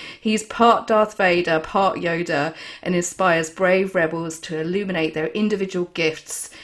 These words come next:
in order to achieve personal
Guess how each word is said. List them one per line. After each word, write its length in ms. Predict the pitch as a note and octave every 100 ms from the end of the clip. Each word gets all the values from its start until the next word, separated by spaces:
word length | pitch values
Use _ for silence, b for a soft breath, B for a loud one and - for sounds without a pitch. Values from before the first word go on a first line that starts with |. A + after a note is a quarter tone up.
| B B
in 160 | F#3+ F3
order 300 | F3 F3 F#3
to 220 | - F3+
achieve 600 | D#3+ - - F#3 F3+ F3 - _
personal 760 | - - E3 E3 - E3+ D#3+